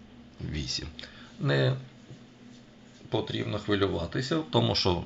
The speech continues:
валентностей так багато. Сталих валентностей три. Тобто одновалентні, двохвалентні і трьохвалентні будуть елементи. Всі інші елементи будуть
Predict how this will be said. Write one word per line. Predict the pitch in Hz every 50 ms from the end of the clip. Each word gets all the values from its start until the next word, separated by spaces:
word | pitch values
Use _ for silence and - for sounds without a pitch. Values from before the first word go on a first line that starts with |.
| - -
валентностей | 90 92 92 87 82 80 - - 80
так | 78 78 73
багато. | 76 71 - - 57 - - - - - - - - - - - - - - - - - - - - - - - - - - - - - - - - - - - - - - - -
Сталих | - - - - - 107 101 95 90 85 82 -
валентностей | 87 87 87 82 95 117 143 143 - 139 123 - - 120 117 113 117 - -
три. | - 101 - 69 - - - - - - - - - - - - -
Тобто | - 73 - - - - - - - - - - - - - - -
одновалентні, | 101 98 98 107 113 123 135 151 147 143 131 -
двохвалентні | - - 92 107 - 120 104 101 101 98 - -
і | - 101
трьохвалентні | - - 87 - - 78 78 80 82 82 73 73
будуть | 73 82 73 73 71 73 71 71 71 69 - -
елементи. | - 92 90 87 101 135 147 139 - -
Всі | - - - 120 120 123
інші | 123 143 156 151 151 165
елементи | 147 143 139 135 135 135 135 131 127 - 90
будуть | 78 87 107 120 110 104